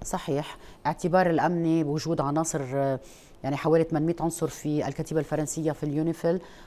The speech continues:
آه، مزبوط. المرحلة المقبلة س-، يعني تأخذ لبنان إلى عصر الخصخصة أو شبه الخصخصة، ويعني رح، رح يوافق ال-،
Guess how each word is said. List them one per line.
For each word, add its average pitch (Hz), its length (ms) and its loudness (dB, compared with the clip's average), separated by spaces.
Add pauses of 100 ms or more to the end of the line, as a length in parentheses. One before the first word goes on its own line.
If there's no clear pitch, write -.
(160)
آه، - 60 0
مزبوط. 156 420 -2 (840)
المرحلة 190 1000 2
المقبلة 147 560 0
س-، - 160 -2
يعني 156 580 2 (300)
تأخذ 170 420 2
لبنان 160 400 2
إلى 147 240 -2
عصر 160 380 0 (340)
الخصخصة 160 760 -2
أو 147 80 0
شبه 135 260 -4
الخصخصة، 151 680 -4 (260)
ويعني 165 680 6
رح، 156 300 0
رح 170 200 0
يوافق 185 580 2
ال-، 170 500 4